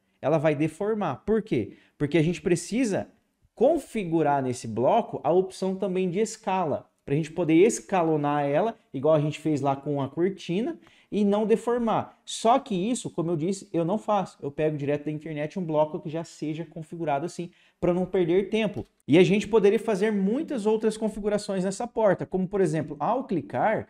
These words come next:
no portal, a gente poderia fazer essa porta mudar de cor.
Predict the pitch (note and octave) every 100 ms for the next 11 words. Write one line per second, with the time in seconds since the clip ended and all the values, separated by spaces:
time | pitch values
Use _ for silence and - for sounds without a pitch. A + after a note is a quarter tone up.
0 | _ _ C#3 C#3 C#3+ B2+ A2+ - D#3 F#3+
1 | D#3 D#3 F#3 E3+ E3+ F3 F#3 E3 E3+ F3+
2 | - F3+ F3+ F3 F3+ D#3+ E3+ E3 - F#3
3 | F3+